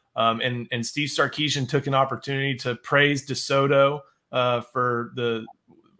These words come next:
everything they've done to help Jonte. And he had a fifteen hundred yard, twenty-two touchdown state championship season with them, last year, but he praised Jonte for being able to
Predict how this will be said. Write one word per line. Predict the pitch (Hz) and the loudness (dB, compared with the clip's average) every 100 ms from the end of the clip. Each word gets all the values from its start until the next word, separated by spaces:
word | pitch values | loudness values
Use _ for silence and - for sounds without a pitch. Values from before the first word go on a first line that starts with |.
| - | -6
everything | 139 131 135 127 | -2 -2 -4 -2
they've | 123 120 | -2 0
done | 131 127 | -2 -2
to | 120 | -2
help | 120 127 127 _ _ _ | 2 2 0 _ _ _
Jonte. | 143 131 131 135 131 143 131 | 0 2 2 0 0 0 -4
And | 110 110 | -8 -10
he | 123 | -4
had | 131 | -4
a | 117 | -4
fifteen | - 143 - 127 | -8 -8 -6 -6
hundred | 139 131 | -4 -4
yard, | 123 131 135 131 127 | 2 4 4 2 -4
twenty-two | 147 135 135 127 | -8 -6 -6 -4
touchdown | 143 131 - 131 131 131 120 | -4 -4 -2 -2 0 -2 -4
state | - 135 131 | -4 -4 -2
championship | 143 127 131 123 123 - | -6 -6 -6 -6 -6 -6
season | - 190 185 135 | 0 2 2 -2
with | 123 - | -6 -4
them, | 123 120 120 _ _ _ - | -4 -4 -8 _ _ _ 0
last | 139 131 - | 2 2 0
year, | 151 165 | 2 2
but | 143 | 2
he | 147 | -4
praised | 139 156 160 156 | 0 2 2 0
Jonte | 147 147 147 156 156 | 2 2 2 -2 -2
for | 156 131 | -4 -6
being | 120 143 147 | -4 -4 -2
able | 139 143 147 | -2 -2 -6
to | - 151 139 | -6 -4 -2